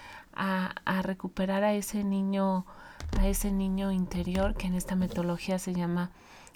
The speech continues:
a estas partes exiliadas que se quedaron ahí congeladas en momentos que fueron traumáticos para, para nosotros cuando, cuando íbamos creciendo. Entonces, bueno, les cuento esto porque acabo de terminarlo y estoy muy emocionada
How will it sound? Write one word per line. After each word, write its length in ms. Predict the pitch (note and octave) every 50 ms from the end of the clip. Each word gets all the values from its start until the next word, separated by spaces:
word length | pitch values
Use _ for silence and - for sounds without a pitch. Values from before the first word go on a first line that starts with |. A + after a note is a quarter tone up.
| -
a 80 | - F#3
estas 300 | F3 - - F#3 F#3 -
partes 400 | - F3+ F3 - - F#3 F#3 -
exiliadas 600 | F3 - - - F3+ F3 F3 F3 F3+ F#3+ G3 F#3+
que 100 | - F3+
se 120 | - - E3+
quedaron 380 | - F3 E3+ F3 F3 F#3 G3
ahí 140 | F#3+ F3 F3
congeladas 880 | - - F#3+ F#3 - - D#3+ D#3+ D#3+ E3 E3 E3 E3 D3+ E3 - -
en 100 | F3 E3+
momentos 640 | E3+ E3 E3 E3+ E3+ E3+ E3+ E3+ - F3+ F3+ F3+ - - - - - - - - - - - _
que 100 | - -
fueron 420 | F3+ - - F#3+ F#3 F#3 F#3 F#3+ F3+
traumáticos 800 | - - F3 E3+ E3 E3 E3+ E3+ - - F3 - - F3 - -
para, 420 | - F3 F3 E3 D#3+ D#3+ - - -
para 220 | - - F3+ E3+
nosotros 560 | E3 E3 E3+ - - A3+ A#3 - - F#3 -
cuando, 420 | - - E3 E3+ E3 E3 E3 F3 - - - - - - - - -
cuando 300 | - - - F3+ F3+ F#3
íbamos 320 | F#3 F#3 F#3 F#3 F3+ -
creciendo. 420 | - E3+ E3 - F#3+ F#3 F#3 F#3 F#3
Entonces, 460 | F#3 F3+ F#3+ F#3 A3 A3 G#3+ - - - - - - - - - - - - -
bueno, 300 | - G3 G#3 G#3 F#3+ F#3
les 180 | F3 F3+ F3+ -
cuento 320 | - F#3+ G3+ F#3+ G3 G3
esto 220 | G3+ G3+ - - G#3+ -
porque 440 | F#3 F3 F3+ - - D3 D3 - - - - - - - - - - - - -
acabo 340 | F3+ E3+ - F#3+ F#3+ G3+
de 40 | G#3+
terminarlo 640 | G3+ - G3 F#3+ F#3+ F#3+ G3 A3 B3 C4+ D4 D#4 D#4+
y 100 | D4 A3+
estoy 300 | F#3+ - - G3+ G3+ G3
muy 340 | G3 G3+ G3+ G#3 G#3 G#3+
emocionada 800 | A3+ A3 G#3+ G3+ F#3+ - - F#3 F3+ F3+ F3+ F3+ F#3 F#3 G#3 -